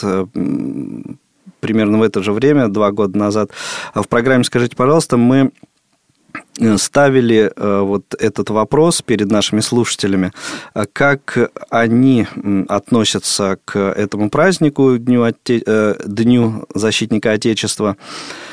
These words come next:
Эм, считают ли они его своим праздником, отмечают ли они его, э, ну, имеется в виду, вот, а, они, наши слушатели,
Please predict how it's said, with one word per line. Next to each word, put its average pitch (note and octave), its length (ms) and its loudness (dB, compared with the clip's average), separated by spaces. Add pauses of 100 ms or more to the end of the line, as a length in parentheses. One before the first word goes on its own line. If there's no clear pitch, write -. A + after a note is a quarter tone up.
(580)
Эм, G2 960 0
считают C3 500 2
ли G#2+ 100 0
они G2 280 2
его F#2+ 200 -2
своим B2 440 2
праздником, A2+ 580 2
отмечают C#3 720 2
ли A#2+ 80 2
они A2+ 340 2
его, G2+ 460 -2 (160)
э, F#2+ 460 -4
ну, A2+ 420 0
имеется G#2 380 0
в - 20 -2
виду, G#2 300 0
вот, F#2+ 200 -4
а, - 240 -4
они, G2 320 0
наши G2+ 280 0
слушатели, G2+ 520 -2